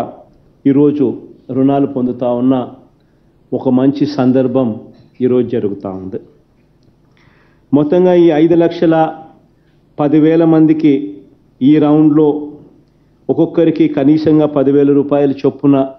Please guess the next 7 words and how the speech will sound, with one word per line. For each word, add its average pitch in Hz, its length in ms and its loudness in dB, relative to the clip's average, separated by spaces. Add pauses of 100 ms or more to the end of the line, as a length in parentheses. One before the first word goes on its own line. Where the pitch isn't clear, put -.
(720)
ఏదైతే 139 400 2
మనం 135 260 2
ఇస్తూ 123 280 -2
పో-, 135 300 0
ఇ-, 135 120 -2
ఇ-, 135 160 -2
ఇస్తున్నామో 131 560 -2